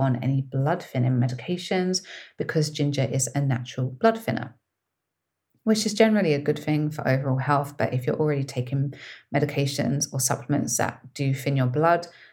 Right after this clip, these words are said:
then you need to check that with your doctor.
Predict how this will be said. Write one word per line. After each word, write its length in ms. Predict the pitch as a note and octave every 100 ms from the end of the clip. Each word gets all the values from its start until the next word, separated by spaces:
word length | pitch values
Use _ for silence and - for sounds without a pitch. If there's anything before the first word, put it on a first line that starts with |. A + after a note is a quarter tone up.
| _ -
then 400 | C#3+ C#3 C3+ C3
you 100 | D3+
need 240 | D3 C#3 C3+
to 80 |
check 460 | B2 - B2 B2 -
that 260 | A#2+ A#2 A#2
with 100 | C3
your 120 | A#2+
doctor. 500 | - C#3 - B2+ -